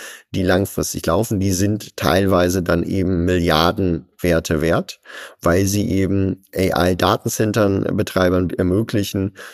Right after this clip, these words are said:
überhaupt diese Datencenter frühzeitig ans Netz zu bringen. Ähm, so, und das ist eine interessante Optionalität und da hat's bereits in der Vergangenheit in zwanzig vierundzwanzig jetzt einige Deals gegeben, wo dann die Werte von betroffenen Minern auch,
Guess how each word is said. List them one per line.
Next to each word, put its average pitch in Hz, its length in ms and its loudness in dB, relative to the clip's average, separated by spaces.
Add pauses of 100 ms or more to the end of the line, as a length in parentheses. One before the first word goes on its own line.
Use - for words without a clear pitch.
(140)
überhaupt 95 720 2
diese 92 300 0
Datencenter 85 880 0
frühzeitig 87 1080 -2
ans 85 240 -2
Netz - 440 -2
zu - 180 -4
bringen. 73 320 -2 (640)
Ähm, 71 400 -2
so, - 160 -2
und 85 220 0
das 92 180 2
ist 107 120 -4
eine 101 120 2
interessante 95 600 0
Optionalität 90 720 -2
und 98 120 0
da 90 80 2
hat's - 160 -4
bereits 85 380 0
in 90 80 -2
der 90 100 0
Vergangenheit 85 560 0
in - 80 -4
zwanzig - 340 -6
vierundzwanzig 120 560 -2
jetzt 101 220 -6
einige 95 340 0
Deals 117 460 -4
gegeben, 131 560 -2 (380)
wo 107 140 -4
dann 95 220 0
die 92 220 -2
Werte 95 340 0
von 87 220 -2
betroffenen 98 580 -2
Minern 90 380 0
auch, 92 220 -4